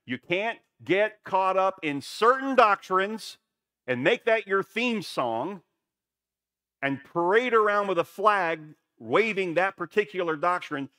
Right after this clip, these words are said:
and leave the rest of the Bible out. By doing that, that's sin.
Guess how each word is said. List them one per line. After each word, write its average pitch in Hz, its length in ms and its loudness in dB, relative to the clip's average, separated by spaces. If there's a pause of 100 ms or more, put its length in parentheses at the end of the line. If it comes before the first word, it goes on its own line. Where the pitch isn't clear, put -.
(120)
and 165 200 2
leave 185 240 -4
the 170 100 -2
rest 180 300 -2
of 165 60 -12
the 151 80 0
Bible 147 420 -2
out. 131 280 -2 (2500)
By 151 140 2
doing 226 420 0
that, 175 260 2
that's 170 220 0
sin. 117 460 -2